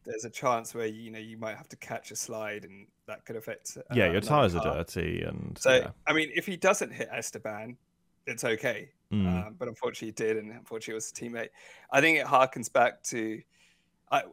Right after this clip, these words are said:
Speaker 1: <sighs> this shouldn't derail us. Maybe it's a, an episode for another time with the whole Sebastian and Lewis, uh, incident at Canada.
Speaker 2: Oh,
Speaker 1: Uh,
Speaker 2: yeah, yeah.
Speaker 1: where, which I don't know why people even argue this. Maybe 'cause they, they loved Seb in that era.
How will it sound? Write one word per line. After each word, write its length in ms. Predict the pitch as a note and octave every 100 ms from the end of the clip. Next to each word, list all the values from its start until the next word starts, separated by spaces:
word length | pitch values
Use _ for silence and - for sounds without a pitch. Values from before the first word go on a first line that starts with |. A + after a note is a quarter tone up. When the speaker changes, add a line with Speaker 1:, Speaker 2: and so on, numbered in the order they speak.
| -
Speaker 1:
<sighs> 200 | C#3 -
this 160 | D3 D3+
shouldn't 400 | - G#3 D3+ -
derail 380 | A#2+ A2 G2+ G2
us. 180 | A2 -
Maybe 240 | A#2+ A2+
it's 200 | A2 -
a, 220 | A2 G#2 -
an 100 | A2+
episode 340 | - - A2
for 80 | -
another 220 | A2 G#2
time 340 | G#2+ B2+ G#2+ G#2+
with 80 | A2+
the 60 |
whole 160 | A2 A2
Sebastian 760 | - A2+ A2+ - - A2+ A2+ A#2
and 200 | A2 A#2
Lewis, 480 | B2 D#3+ - - -
uh, 200 | B2+ B2+ C3
incident 440 | C#3 - E3 F3 -
at 160 | -
Canada. 420 | - E3 C#3 G3+ C4 _ _ _ _ _ _ _ - -
Speaker 2:
Oh, 520 | A#2 A2+ A2+ A2 A2
Speaker 1:
Uh, 20 | G#2
Speaker 2:
yeah, 340 | F2 E2 F2 -
yeah. 300 | F2 E2+ E2
Speaker 1:
where, 280 | A2 A#2 A#2 -
which 340 | C3+ C3+ - - _ _ _ _ -
I 120 | C#3
don't 140 | D#3 F#3
know 100 | E3
why 180 | C#3+ C3
people 320 | - D3 C3+
even 140 | B2
argue 340 | A#2 B2 A#2 G#2
this. 240 | F#2 -
Maybe 240 | A#2+ A2+ A2+
'cause 180 | A2+
they, 180 | A2+ G#2+ -
they 140 | G#2+ G#2+
loved 300 | A#2+ G#2+ -
Seb 360 | - - A2+ A2
in 80 | A2
that 140 | -
era. 320 | A2 G#2 A2+